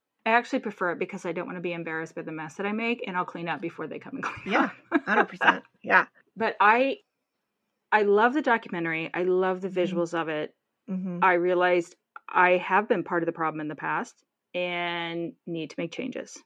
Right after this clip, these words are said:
Speaker 1: Moving forward, definitely make changes.
Speaker 2: Yes. I too have been on the wrong side of this with my
Speaker 1: <laughs>
Speaker 2: all-inclusive trips on occasion. I'd like to do better in the future, and this has given me some
Speaker 1: Mm-hmm.
Speaker 2: tools to do so. So I appreciate that.
Speaker 1: Right.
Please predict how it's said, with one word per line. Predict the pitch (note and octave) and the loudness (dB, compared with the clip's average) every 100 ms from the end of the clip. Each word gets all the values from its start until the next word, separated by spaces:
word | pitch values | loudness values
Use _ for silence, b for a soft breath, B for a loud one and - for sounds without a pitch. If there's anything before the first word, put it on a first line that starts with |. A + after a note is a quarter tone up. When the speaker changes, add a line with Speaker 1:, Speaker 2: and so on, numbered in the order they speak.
| _ - | _ -8
Speaker 1:
Moving | F#3 F3 F3 | -2 0 0
forward, | G3+ F3 D#3 D3+ D#3+ _ - | 0 0 2 0 -4 _ -8
definitely | D#3+ D3+ D#3+ | -6 -4 -6
make | D#3+ C#3+ | -6 -6
changes. | - A#2+ - - - _ _ _ _ _ | -8 -12 -12 -16 -20 _ _ _ _ _
Speaker 2:
Yes. | G#3 G3+ - F#3 - - - B B _ - | -4 0 0 -2 -12 -20 -20 B B _ 0
I | G3+ | 2
too | A3+ - D4 | 2 2 4
have | B3+ F3+ | 4 2
been | F#3+ | 0
on | F#3+ | 0
the | F#3 | 0
wrong | F#3 F#3 | 0 -2
side | F#3+ G3 F#3+ | -4 -4 -4
of | G3 | -2
this | A#3 C#4+ - - - B | 0 0 -2 -18 -18 B
with | A3 G3 | -6 -4
my | F#3+ G3+ F#3 F#3 | -2 -2 0 0
Speaker 1:
<laughs> | |
Speaker 2:
all-inclusive | F#3 F#3 F3+ - F#3 F#3+ F#3 | 0 -2 -4 -4 -4 -4 -6
trips | F3+ G3 G#3 - - - | -4 -6 -6 -14 -20 -8
on | G3 F#3+ | -4 -4
occasion. | F#3 F#3+ F#3+ G#3 A#3 B3+ | -4 -4 -4 -6 -8 -4
I'd | B3 G3+ | -2 0
like | G#3 | -2
to | G#3 | -2
do | G#3 | -4
better | G#3 G3 F3+ | 0 2 2
in | |
the | F3+ | 0
future, | F3+ F#3 F#3 F3+ | -4 -4 -2 -2
and | F3+ | -2
this | F3+ | -4
has | F3+ | -8
given | F3+ F3+ F3+ | -6 -4 -2
me | F3+ | -2
some | F3 | -2
Speaker 1:
Mm-hmm. | F3 | -4
Speaker 2:
tools | F3+ F3 | -2 -4
to | G3 | -4
do | G3+ F3+ | -6 -6
so. | - - | -4 -4
So | F#3+ - | -4 -2
I | F3+ | 0
appreciate | F#3 A3 B3 A#3+ A#3+ | -2 -2 -4 -4 -2
that. | B3 B3+ | -2 -2
Speaker 1:
Right. | - C#4+ | -6 -12